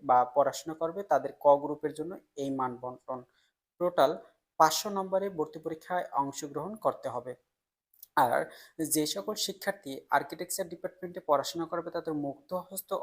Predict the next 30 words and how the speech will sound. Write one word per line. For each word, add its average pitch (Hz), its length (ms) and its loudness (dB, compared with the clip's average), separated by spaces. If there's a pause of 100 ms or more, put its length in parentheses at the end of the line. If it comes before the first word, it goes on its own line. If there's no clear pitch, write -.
অঙ্কন 147 320 0 (160)
অতিরিক্ত 151 340 -8 (140)
পরীক্ষা 139 320 -4 (120)
অনুষ্ঠিত 151 380 -8
হবে 180 140 0 (240)
একশো - 280 -2
মার্কের, 131 320 -8 (400)
যেখানে 196 300 -6 (500)
একশো 185 280 0
মার্কেরই 190 400 -10
পরীক্ষা 147 340 -8 (320)
অনুষ্ঠিত 135 360 -4 (100)
হবে। 127 160 -2 (100)
টোটাল 196 220 2 (160)
ছয়শো 151 420 0
মার্কের 185 260 -4 (100)
পরীক্ষা 147 300 0
দিতে 160 300 -6
হবে 185 160 -2 (120)
যে 147 60 -2 (100)
সকল - 200 -10 (100)
শিক্ষার্থী 165 440 -10 (1040)
আর্কিটে-, 175 460 2
আর্কিটেকচার 165 580 -2
ডিপার্টমেন্টে 175 520 -10
পড়াশোনা 135 500 2
করতে - 280 -8
চাও, 127 220 -6
তাদের 135 400 0
টোটাল 160 340 2